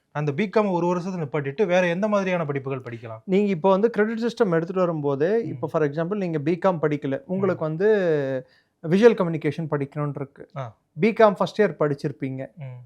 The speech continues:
Speaker 2: ஆ, இந்தியா முழு-, முழுவதும் ஒரு, ஒரே மாதிரி பாட-, பாடத்திட்டத்தை வகுக்கும்போது, யூ ஜி சி வகுக்கும்போது,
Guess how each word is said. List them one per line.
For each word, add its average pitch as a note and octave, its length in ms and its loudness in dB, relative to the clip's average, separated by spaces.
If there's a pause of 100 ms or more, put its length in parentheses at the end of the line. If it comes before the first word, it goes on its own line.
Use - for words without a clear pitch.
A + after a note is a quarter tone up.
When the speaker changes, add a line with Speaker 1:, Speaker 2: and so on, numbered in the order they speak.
(120)
Speaker 2:
ஆ, G3+ 280 4
இந்தியா B3+ 380 4
முழு-, A3 500 2
முழுவதும் G3 680 4
ஒரு, G3+ 480 8
ஒரே B3+ 460 10
மாதிரி G#3 340 4
பாட-, F3+ 360 4
பாடத்திட்டத்தை F3 580 0
வகுக்கும்போது, D#3 800 -2
யூ D#3+ 120 -2
ஜி F3 140 -4
சி E3 120 -8
வகுக்கும்போது, C#3+ 840 -2